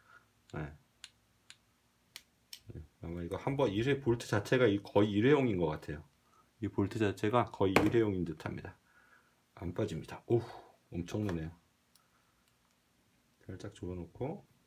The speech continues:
당겨서, 우와. 잘못하면 빠가 나겠어요. 그죠? 우와, 오. 이렇게 해놓고 빼야지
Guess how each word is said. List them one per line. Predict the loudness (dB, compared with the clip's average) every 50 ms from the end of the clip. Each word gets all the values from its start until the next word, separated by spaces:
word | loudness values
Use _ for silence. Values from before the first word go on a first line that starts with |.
| _ _ _ _ _ _ _ _ _ _ _ _ _ _ _ _ _ _ _ _ _ _ _ -2 -2 -2 -2 -2 -14 -14 -20 _ _ _ -12
당겨서, | -10 -10 -10 -10 -10 -8 -6
우와. | -4 -4 -4 -6 -8 _ _ _ _ _ _ _ _ _ -20 _ _ _ _ _ _ _ _ _ _ _ _ _ _ -14
잘못하면 | -10 -8 -8 -6 -6 -8 -6 -4
빠가 | 0 0 2 2 2
나겠어요. | 0 -2 -4 -6 -8 -10 -10 -10 -10 -10 -10
그죠? | -6 -6 -6 -6 -8 -14 _ _ _ _ _ _ _ _ _ _ _ _ _ _ _ _ _ _ _ _ _ _ _ _ _ _ _ _ _ _ _ _ _ _ _ _ _ _ _ _ _ _ _ _ _ _ _ _ _ _ _ _ _ _ _ -10 -6 -2
우와, | 0 0 0 -2 -8 -16 -20 -20 -20 -14 -6
오. | -2 0 0 0 0 -4 -16 _ _ _ _ _ _ _ _ _ _ _ -14 -14 -14 -16 -20 _ _ _ _ _ _ _ _ _ _ _ _ _ _ _ _ _ _ _ _ _ _ _ -20
이렇게 | -20 -18 _ -12 -10 -10 -10 -12 -16 -16 -14
해놓고 | -10 -10 -10 -10 -10 -12 -12 -12 -14 -12 -6
빼야지 | -2 -2 0 0 0 -2 -4 -6 -10 -10